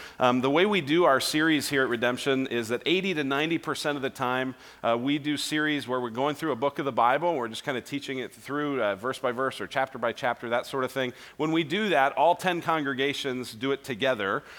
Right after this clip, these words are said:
but there are these moments where we'll have, uh, a, usually a shorter window,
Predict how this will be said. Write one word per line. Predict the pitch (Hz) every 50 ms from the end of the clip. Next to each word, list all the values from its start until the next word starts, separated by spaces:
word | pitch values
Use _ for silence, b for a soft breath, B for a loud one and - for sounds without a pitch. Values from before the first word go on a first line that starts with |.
| B B B -
but | 139 135
there | - 160 160
are | 156
these | 147 151 151 131 123
moments | 156 180 196 202 180 151 151 - -
where | 143 147 143 143
we'll | 143 147 139
have, | 131 156 147 143 143 123 - -
uh, | 127 123 123 120 113 - - -
a, | - 113 117 120 - 120 127 135 - - -
usually | 139 143 156 165 151 160 135 120
a |
shorter | 107 - - - 180 190 185 165 147 139
window, | 123 127 127 127 123 123 123 127 135